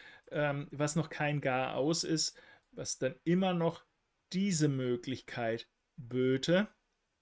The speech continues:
Nämlich das Gleiche, was wir eben beim dax schon mal besprochen hatten, nämlich dreiwellig runter, dreiwellig hoch und nochmal runter.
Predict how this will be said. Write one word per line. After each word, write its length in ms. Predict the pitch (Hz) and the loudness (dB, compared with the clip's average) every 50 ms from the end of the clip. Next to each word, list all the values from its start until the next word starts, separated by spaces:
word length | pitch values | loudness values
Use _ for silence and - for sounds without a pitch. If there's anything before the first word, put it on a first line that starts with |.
| _ _ _ _ _ | _ _ _ _ _
Nämlich 260 | 135 135 143 143 - | -2 0 0 0 2
das 220 | - 143 127 - - | 2 2 0 2 2
Gleiche, 420 | 147 135 135 175 202 - 196 165 | 2 4 4 4 2 2 2 2
was 160 | 165 156 - | 2 2 2
wir 80 | - 156 | 0 2
eben 200 | 151 156 147 147 | 2 2 2 0
beim 120 | 139 131 | -2 -2
dax 240 | 123 147 156 160 - | 0 -2 -2 -2 -2
schon 120 | - 160 | -2 -2
mal 100 | 151 147 | 0 0
besprochen 480 | 139 143 - - - 143 143 143 139 135 | -2 -2 -6 -4 -2 0 0 0 0 0
hatten, 180 | 143 - - 135 | -2 -2 -2 -4
nämlich 220 | 131 127 117 - | -4 -4 -4 -4
dreiwellig 580 | - 120 123 131 139 135 135 131 127 120 - 127 | -4 -2 2 2 2 2 2 0 -2 -2 -4 -4
runter, 300 | 127 135 143 151 143 139 | -6 -4 -2 -2 -2 -2
dreiwellig 580 | 131 120 120 127 127 123 127 123 123 120 - | -2 -2 0 0 0 0 -2 -4 -4 -6 -6
hoch 220 | - 127 131 127 139 | -6 -6 -6 -6 -6
und 100 | 127 120 | -8 -8
nochmal 300 | 123 120 123 123 120 113 | -8 -6 -6 -6 -6 -6
runter. 480 | 117 131 135 143 175 180 180 180 - | -6 -6 -8 -2 0 0 0 0 -4